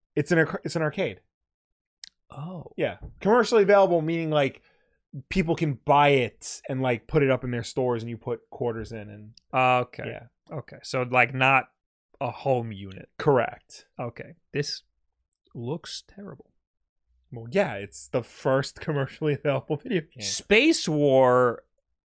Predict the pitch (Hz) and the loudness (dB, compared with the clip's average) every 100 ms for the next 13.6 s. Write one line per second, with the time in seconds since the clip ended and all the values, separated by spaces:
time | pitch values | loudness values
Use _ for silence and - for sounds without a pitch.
0 | _ _ _ _ _ _ _ _ - 139 | _ _ _ _ _ _ _ _ -2 2
1 | 131 127 123 123 120 113 _ _ _ _ | 4 4 4 2 0 -2 _ _ _ _
2 | _ _ _ _ _ - 135 151 165 143 | _ _ _ _ _ -10 -2 0 0 -2
3 | - 147 143 135 120 139 135 127 131 127 | 0 2 2 0 -2 -2 -2 -6 -8 -6
4 | 123 123 120 117 120 - 117 117 113 117 | -6 -6 -8 -10 -12 -10 -8 -8 -8 -10
5 | - - 139 131 - 127 120 - - _ | -8 -2 0 -2 -6 -8 -8 -8 -16 _
6 | - - - - - 202 240 - 160 147 | -20 -18 -14 -6 2 2 2 0 4 6
7 | 139 104 131 147 123 135 131 127 120 117 | 4 2 2 2 2 0 4 4 2 -4
8 | 127 117 110 107 104 101 104 101 95 113 | -4 -6 -6 -10 -10 -8 -10 -10 -14 -14
9 | 113 113 - 131 104 - 120 113 - 113 | -16 -14 -4 -2 -2 -4 -10 -10 -10 -12
10 | 110 113 113 104 107 101 98 98 117 110 | -8 -10 -8 -10 -10 -10 -10 -10 -8 -8
11 | 101 113 104 98 - 107 101 104 _ 110 | -8 -8 -10 -10 -12 -12 -10 -12 _ -14
12 | 104 107 104 - - - - 104 98 92 | -12 -12 -12 -14 -16 -14 -14 -14 -14 -16
13 | _ _ - 320 165 - | _ _ 2 4 4 0